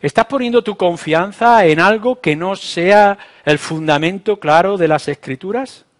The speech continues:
Eh, ¿crees tú que por ser alguien en el mundo o por tener ciertas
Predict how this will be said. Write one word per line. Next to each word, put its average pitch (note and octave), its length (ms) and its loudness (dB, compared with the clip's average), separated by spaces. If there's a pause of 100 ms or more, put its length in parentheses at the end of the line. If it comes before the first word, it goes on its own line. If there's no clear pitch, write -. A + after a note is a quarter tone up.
(1400)
Eh, D3+ 280 0
¿crees A3 260 0
tú A3 220 2
que G3 140 2
por E3+ 180 -4
ser G#3+ 320 2
alguien A3+ 640 4
en D#3+ 160 -2
el D3 140 -2
mundo A#3 440 0
o A#3+ 300 4
por D#3+ 160 -4
tener F3+ 320 2
ciertas G#3+ 400 4